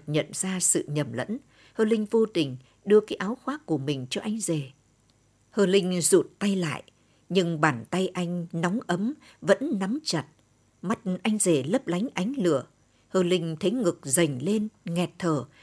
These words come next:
hai chân khuỵu xuống như muốn ngã. Có tiếng trở mình bất chợt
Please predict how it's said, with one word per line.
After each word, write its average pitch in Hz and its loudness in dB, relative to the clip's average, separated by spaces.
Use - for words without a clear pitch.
hai 190 -2
chân 185 0
khuỵu - 6
xuống 175 0
như 214 2
muốn 165 -2
ngã. 214 -4
Có 254 6
tiếng 240 0
trở 160 2
mình 135 0
bất 311 -4
chợt 160 0